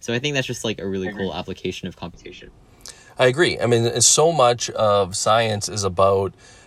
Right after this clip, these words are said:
Speaker 3: uh, detecting patterns, right?
Speaker 1: Yeah.
Speaker 3: And, and why do we assume that you, you have to do that detection with your eyes, <laughs> right?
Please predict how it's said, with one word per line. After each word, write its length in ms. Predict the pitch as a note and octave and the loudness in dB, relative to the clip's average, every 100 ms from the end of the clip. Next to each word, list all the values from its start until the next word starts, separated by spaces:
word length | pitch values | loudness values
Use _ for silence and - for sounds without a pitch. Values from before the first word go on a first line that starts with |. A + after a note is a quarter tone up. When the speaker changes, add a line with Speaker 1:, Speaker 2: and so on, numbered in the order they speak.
| _ | _
Speaker 3:
uh, 220 | G2+ F2+ E2+ | 0 2 0
detecting 500 | A2 G2 A#2 - G#2+ G2 | -6 0 0 0 -6 -4
patterns, 600 | G2 E2+ - - - - - - - - - - | -2 -2 -6 -8 -8 -8 -18 -20 -20 -20 -20 -18
right? 260 | - F#2+ A#2 | -8 -6 -6
Speaker 1:
Yeah. 120 | C#3+ - - - | -10 -16 -20 -2
Speaker 3:
And, 240 | A#2 A#2+ - | 2 2 4
and 480 | C3 C3 B2 A#2 F2+ | 6 6 4 -2 -8
why 480 | - A2+ A2+ A#2 B2+ | -12 -2 4 6 6
do 160 | B2 | 4
we 140 | A#2+ A#2+ | 2 4
assume 500 | G#2+ C#3+ B2+ G#2+ G#2 | 4 2 2 0 0
that 200 | G2 F#2+ - - | 2 0 -4 -14
you, 480 | A#2+ A2 G#2 G2+ - - - | -8 -6 -4 -6 -10 -16 -12
you 160 | G#2+ | -8
have 280 | G2+ A#2+ A#2 - | -4 0 -2 -2
to 100 | G#2 | -8
do 240 | G2+ A2+ | -6 0
that 320 | G#2 G2 G2 - - - | 4 4 2 -4 -18 -10
detection 580 | - F#2 C#3 - A2 F#2+ | -8 0 0 0 -4 -2
with 160 | G#2 | -4
your 120 | G2+ E2+ | 0 0
eyes, 360 | C2+ - - - - | 0 -6 -12 -14 -14
<laughs> 200 | G#2 - | -14 -6
right? 200 | G#2 A2+ | -4 -2